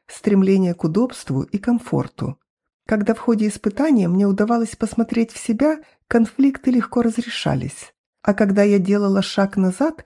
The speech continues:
и смотрела на ситуацию с позиции Фа, передо мной словно открывался новый мир. После того, как я выявила и устранила коренные пристрастия,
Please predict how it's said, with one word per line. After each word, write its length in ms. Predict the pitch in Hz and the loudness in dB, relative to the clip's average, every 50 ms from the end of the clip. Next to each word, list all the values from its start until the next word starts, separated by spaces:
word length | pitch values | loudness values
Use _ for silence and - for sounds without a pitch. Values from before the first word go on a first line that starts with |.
| _ _ _ - | _ _ _ -6
и 100 | - 214 | -4 -4
смотрела 540 | 196 - 226 226 220 - 233 233 226 226 220 | -2 0 0 0 2 2 2 2 2 2 2
на 120 | 214 220 | 0 0
ситуацию 680 | 202 - 214 - - 233 233 226 196 196 - - 170 165 | -2 -2 -4 -4 -2 0 0 0 0 -2 -4 -4 -4 -4
с 80 | 151 - | -4 -4
позиции 600 | - 196 196 196 202 185 165 - - - 156 156 | -2 -2 0 0 0 0 -2 -4 -4 -4 -4 -4
Фа, 340 | 156 - - 262 277 302 311 - _ _ _ _ _ | -4 -4 -2 -2 -2 -2 -2 -6 _ _ _ _ _
передо 340 | - 185 180 180 165 165 156 | 0 0 0 2 0 0 0
мной 300 | 185 202 247 285 285 277 | 2 4 4 4 4 2
словно 420 | - - - 151 147 170 156 151 | 0 -2 -2 0 0 0 0 -2
открывался 880 | - - 160 - - - 160 160 175 208 254 277 262 - - - 254 - - | -2 -4 -6 -6 -4 -4 -2 0 0 2 2 0 0 -2 -4 -6 -4 -2 0
новый 380 | 185 185 208 214 208 220 220 220 | 2 2 4 4 2 2 2 4
мир. 360 | 208 175 123 131 - - _ _ _ _ _ _ _ _ _ - | 4 2 2 0 -4 -8 _ _ _ _ _ _ _ _ _ -2
После 320 | - 190 175 - - 185 | 0 0 0 0 -2 -4
того, 280 | 180 - 190 190 208 202 | -2 -2 -2 0 0 0
как 180 | - 175 170 - | -2 -2 -2 0
я 140 | 190 185 | -2 0
выявила 640 | 170 175 196 214 214 208 185 180 151 135 131 127 - _ | 0 0 0 2 2 2 2 2 0 0 -2 -4 -6 _
и 120 | - 196 | 0 2
устранила 640 | 190 190 190 - - 214 214 208 220 240 240 202 156 | 2 2 0 -2 -2 0 2 2 4 4 4 2 0
коренные 480 | 151 - 185 190 196 202 220 220 196 185 | 0 0 0 2 4 4 4 4 2 2
пристрастия, 920 | - - 160 - - - 254 294 294 277 - - - 127 120 113 - | 0 -2 -4 -4 -4 -2 -2 -2 -2 -4 -6 -6 -4 -4 -2 -4 -4